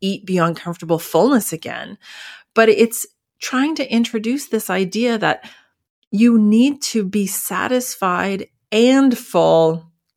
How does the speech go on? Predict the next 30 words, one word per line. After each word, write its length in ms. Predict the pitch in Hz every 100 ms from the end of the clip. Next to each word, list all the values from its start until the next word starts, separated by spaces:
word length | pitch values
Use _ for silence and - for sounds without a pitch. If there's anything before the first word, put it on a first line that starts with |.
| _
to 100 | 214
have 380 | - - 214 220
the 80 | 226
complete 600 | - 190 - 202 185 -
package, 760 | - - 165 - - - - - - - -
and 200 | 196 202
that 180 | 185 -
nourishment 1000 | 190 202 233 247 - 175 170 160 - - _
isn't 380 | 190 190 190 170
just 400 | - 190 180 -
about 520 | 175 180 165 165 175
nutrition. 720 | 180 170 - 165 - - 175 165 _ _ _ _ _ _ _ - - _ _ _ _
So 140 | - 285
I 80 |
actually 320 | 311 381 415 339
had 160 | 247
an 100 | 233
interesting 460 | - 208 240 - 196
experience 640 | - - 226 254 190 165
a 40 | 185
couple 280 | - 196 196
of 100 | 175
days 240 | 254 311
ago 240 | - 147
where 220 | 156 170 170
I 100 | 165
was 100 | 170
at 220 | - 175
an 120 | 233
event, 580 | 233 139 160 262 -